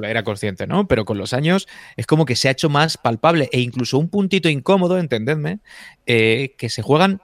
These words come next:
prácticamente igual, es decir, como si fuese el mismo juego con skins distintas. Y que lo que le digo es que, bueno, está muy bien que Konami se especializase en hacer cosas tan visualmente brutales,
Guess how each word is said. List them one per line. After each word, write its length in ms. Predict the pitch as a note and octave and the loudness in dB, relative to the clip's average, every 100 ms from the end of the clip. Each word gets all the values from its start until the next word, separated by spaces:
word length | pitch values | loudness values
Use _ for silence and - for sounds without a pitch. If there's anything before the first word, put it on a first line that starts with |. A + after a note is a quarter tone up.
| _ | _
prácticamente 640 | C3+ - C#3 C#3 C3 B2+ | -4 -4 -2 0 0 0
igual, 160 | B2+ G3+ | 4 4
es 80 | D3+ | 4
decir, 140 | D#3 | 0
como 140 | C#3+ C3+ | 0 0
si 60 | |
fuese 160 | D3+ D#3+ | 0 2
el 40 | |
mismo 160 | E3 D#3 | 2 4
juego 200 | F3+ G3 | 4 4
con 160 | D#3+ | 2
skins 320 | A#2 - E3 C3 | 0 -2 -2 0
distintas. 640 | B2+ - A#2 - G#2+ - - - | -2 -2 -8 -8 -12 -14 -18 -12
Y 80 | B2 | -4
que 80 | A#2+ | 0
lo 80 | C3+ | 2
que 100 | C#3 | 4
le 100 | F#3 | 6
digo 100 | F#3+ | 6
es 80 | |
que, 40 | B2+ | 6
bueno, 120 | D#3+ | 4
está 160 | C3+ C3 | 2 2
muy 160 | C#3+ | 4
bien 180 | C#3+ F3+ | 4 2
que 80 | C3 | 0
Konami 300 | A2+ A2 C3+ | -2 -4 -4
se 80 | C#3 | -2
especializase 640 | C3+ C#3 B2+ B2 C#3+ G#2+ | -2 -2 -4 -4 -4 -4
en 80 | G2+ | -8
hacer 240 | - A2+ | -10 -10
cosas 240 | A#2+ A#2 - | -8 -8 -6
tan 280 | A#2+ A#2 A2+ | -8 -8 -10
visualmente 500 | B2 A#2+ A#2+ B2 B2 | -8 -6 -6 -6 -6
brutales, 380 | B2+ D3+ F#3 | -4 -4 -4